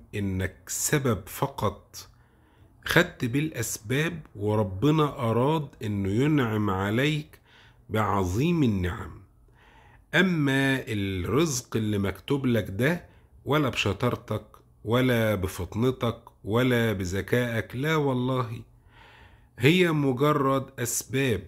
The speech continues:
أنت أخذت بالأسباب فقط، فربنا عز وجل أراد إنه يكرمك وينعم عليك. وإلا فإحنا شفنا على فكرة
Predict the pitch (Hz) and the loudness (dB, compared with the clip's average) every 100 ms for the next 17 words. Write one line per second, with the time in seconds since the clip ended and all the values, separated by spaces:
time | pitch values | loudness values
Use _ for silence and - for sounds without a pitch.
0 | - 101 98 107 101 - - 165 135 - | -10 -8 -6 -6 -4 -2 2 2 0 -6
1 | 117 104 107 104 - 101 120 123 - - | -4 -2 -2 -4 -6 -2 -2 -2 -4 -4
2 | 135 147 139 - - - - - _ - | -2 0 -2 -4 -20 -20 -20 -20 _ -2
3 | 101 98 87 139 160 151 139 113 110 139 | 2 2 2 2 2 2 0 0 0 0
4 | 127 117 110 104 104 143 151 135 - - | 0 -2 0 0 0 0 -2 -6 -12 -4
5 | 104 123 139 139 123 - - 117 104 107 | 0 2 4 2 0 -10 -6 -4 -2 0
6 | 120 117 - - 98 92 - 110 120 120 | 0 -2 -8 -12 -10 -8 -4 0 2 0
7 | 120 - 101 113 120 117 - 104 131 139 | -4 -6 0 4 4 2 -4 0 2 2
8 | 131 135 127 127 - 101 92 76 - - | 2 0 -2 -6 -6 -2 -2 -4 -10 -18
9 | - _ _ _ _ _ - 101 110 135 | -20 _ _ _ _ _ -4 -2 0 2
10 | 123 117 113 104 - 98 - 87 - 156 | 4 4 2 0 -2 -4 -2 -4 -2 -4
11 | 156 110 95 95 92 - 120 107 104 | -2 0 0 0 -2 -4 -4 -2 -4